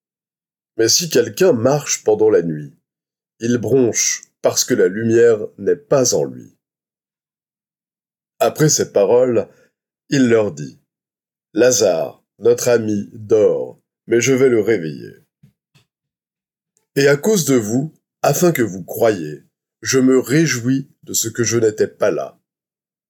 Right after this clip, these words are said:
Mais allons vers lui. Jésus étant arrivé, trouva que Lazare était déjà depuis quatre jours dans le sépulcre. Lorsque Marthe apprit que Jésus arrivait, elle alla au-devant de lui.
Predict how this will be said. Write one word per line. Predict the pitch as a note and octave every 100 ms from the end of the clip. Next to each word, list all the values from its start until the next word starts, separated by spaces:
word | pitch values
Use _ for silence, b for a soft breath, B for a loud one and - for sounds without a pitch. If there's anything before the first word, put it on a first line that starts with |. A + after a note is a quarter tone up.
| _ G#2
Mais | A#2+ D3+
allons | D3+ C3+
vers | G2 F2+ C#2+
lui. | B1 A#1 _ _ _ _ _ _ _ _ _ _ _ _ _ _ _ _ _
Jésus | - C3+ C#3 F3 D#3+
étant | A2+ A#2+
arrivé, | A#2+ G#2+ A2+ A2 C3+
trouva | C3+ A#2 B2
que | A#2+ G2
Lazare | G2+ G#2+ A2 A2 A#2 - b _ _ _ C#3+
était | C#3+ D3 B2+
déjà | B2+ A#2 B2
depuis | G2 - F#2
quatre | - C3 - A#2+
jours | A2 A#2 A2+
dans | G#2+ A2
le | A2
sépulcre. | G#2+ - C2+ C2+ _ - _ _ _ _ _ _ _ _ _ _ _ _ _ _ _ _ _
Lorsque | B2 A#2+ -
Marthe | A#2 A#2 B2+ - -
apprit | B2+ C3 - D3
que | B2
Jésus | G#2+ B2+ B2 C3
arrivait, | G2+ G#2+ G2+ B2+ B2+ _ _ _ _
elle | C3 D3+
alla | F3+ B2+
au-devant | A2+ C#3 C3+ C3+
de | G#2
lui. | E2+ C2 B1